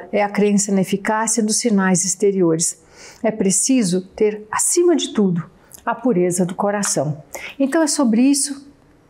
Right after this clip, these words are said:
que eu quero que vocês se lembrem na hora de fazer suas orações, na hora do evangelho, né, que os sinais exteriores não funcionam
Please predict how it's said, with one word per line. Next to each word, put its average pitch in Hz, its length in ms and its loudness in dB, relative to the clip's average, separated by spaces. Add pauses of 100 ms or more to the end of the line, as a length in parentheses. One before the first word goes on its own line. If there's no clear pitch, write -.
que 254 100 0
eu 262 120 0
quero 247 420 2
que 233 160 -4
vocês 214 400 0
se - 140 0
lembrem 208 560 2
na 196 200 2
hora 226 280 0
de 185 100 -4
fazer 196 320 0
suas 190 240 0
orações, 196 640 2
na 196 160 4
hora 220 160 0
do 202 120 2
evangelho, 202 800 4 (300)
né, 220 320 -2 (120)
que 302 280 -2
os 247 100 0
sinais 254 460 0
exteriores 214 840 2 (640)
não 320 140 2
funcionam 202 640 0